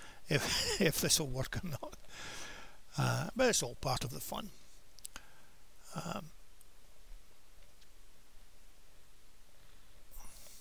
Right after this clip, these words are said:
the difference between doing this and doing the lay all,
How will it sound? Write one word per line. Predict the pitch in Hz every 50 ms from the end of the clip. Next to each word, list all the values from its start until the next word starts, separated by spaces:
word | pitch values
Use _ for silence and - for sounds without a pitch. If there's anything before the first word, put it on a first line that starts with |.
| - - - - - - - -
the | - 156
difference | 180 202 - 202 185 -
between | 160 147 - - 175 160 156
doing | 151 165 160 156 160
this | 165 160 - -
and | 156 143
doing | 139 156 156 151 151 139
the | 139
lay | 139 151 147 143 139
all, | 139 151 147 147 151 139 -